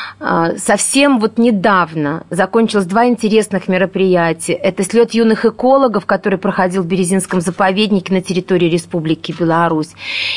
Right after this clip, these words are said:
и замечательный туристский слет, который прошел на территории Российской Федерации.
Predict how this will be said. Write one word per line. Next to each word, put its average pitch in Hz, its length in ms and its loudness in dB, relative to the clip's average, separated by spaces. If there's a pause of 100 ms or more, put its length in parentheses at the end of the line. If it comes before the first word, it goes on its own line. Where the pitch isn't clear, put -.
и 226 100 0
замечательный 226 760 2
туристский 226 520 -2
слет, 214 580 2
который 180 360 0
прошел 190 380 0
на 214 120 2
территории 202 360 0
Российской 196 460 -2
Федерации. 180 800 0